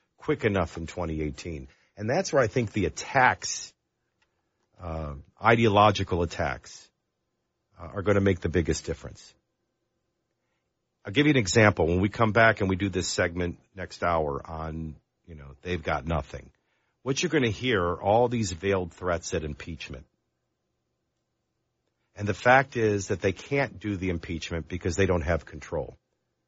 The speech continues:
If they make, if the Democrats, I believe, make the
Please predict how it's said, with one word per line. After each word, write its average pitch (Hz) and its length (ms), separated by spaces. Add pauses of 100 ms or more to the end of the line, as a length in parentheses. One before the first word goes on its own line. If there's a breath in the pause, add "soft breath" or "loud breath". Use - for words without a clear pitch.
(800)
If 82 280
they 135 260
make, 143 380
if 107 160
the 170 100
Democrats, 131 760 (100)
I 113 200
believe, 73 440 (560)
make 120 400
the 95 380